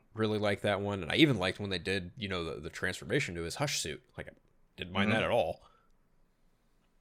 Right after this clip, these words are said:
Speaker 1: And, um,
Speaker 2: I, I also really, I, I loved the, um,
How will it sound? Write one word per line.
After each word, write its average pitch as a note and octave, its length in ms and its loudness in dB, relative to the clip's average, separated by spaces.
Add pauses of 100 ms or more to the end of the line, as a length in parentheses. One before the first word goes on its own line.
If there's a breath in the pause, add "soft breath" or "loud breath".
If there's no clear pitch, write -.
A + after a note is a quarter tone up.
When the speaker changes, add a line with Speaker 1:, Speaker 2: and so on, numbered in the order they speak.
(1300)
Speaker 1:
And, G#2 260 -4
um, G2 380 -2 (440)
Speaker 2:
I, B2+ 80 12
I - 20 12
also F3+ 260 8
really, C3 320 8
I, A#2+ 380 10
I C3 140 8
loved G#2 800 4
the, F#2+ 500 2
um, F2 480 6